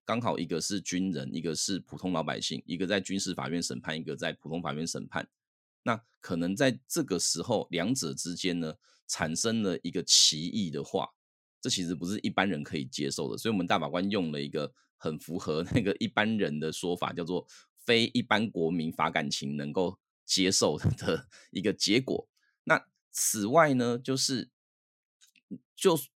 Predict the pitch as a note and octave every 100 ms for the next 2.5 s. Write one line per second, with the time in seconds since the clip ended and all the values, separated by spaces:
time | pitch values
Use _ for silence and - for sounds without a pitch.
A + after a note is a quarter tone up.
0 | _ _ G2+ G2 G#2 C3 - G2 D#2+ C3+
1 | A2 - E2 A2 F#2+ G#2+ G2 F#2+ D#2 D2+
2 | C#2 C2+ - - -